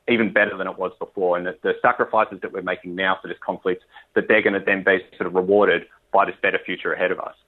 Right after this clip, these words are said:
And this is, you know, not something that just kinda came out of nowhere. It was his long experience, including during the First World War, where he realised that there's a huge amount of capacity within the government to mobilise the economy, uh, to intervene into the economy and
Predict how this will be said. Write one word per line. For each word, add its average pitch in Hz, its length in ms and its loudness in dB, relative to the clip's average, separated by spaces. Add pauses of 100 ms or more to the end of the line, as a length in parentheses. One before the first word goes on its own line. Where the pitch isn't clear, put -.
(280)
And 135 100 4
this 196 100 0
is, - 140 -6 (140)
you 131 80 -4
know, 110 120 4
not 123 240 0
something 110 260 -2
that 101 100 -4
just 104 180 -16
kinda 101 160 0
came 98 240 -2
out 92 100 2
of 87 60 -2
nowhere. 90 400 0
It 78 40 -8
was 87 100 -14
his 98 140 -4 (260)
long 139 300 0
experience, 104 440 -4
including 113 340 0
during 95 200 -4
the 87 60 -8
First 95 280 0
World 90 220 2
War, 78 260 -2 (380)
where 127 160 6
he 123 180 -2 (140)
realised 165 460 6
that 131 100 -12
there's 117 220 2 (280)
a 120 100 -14 (140)
huge 208 240 0
amount 120 320 2
of - 100 -8
capacity 104 560 -4
within 98 300 -8
the 98 60 -8
government 98 480 -4
to 98 60 -10
mobilise 98 640 2 (100)
the 90 80 -12
economy, 117 580 -2 (280)
uh, 92 140 2
to - 120 -6
intervene 104 420 -4
into 110 200 -4
the 104 80 -2
economy 98 560 -4
and 92 100 -12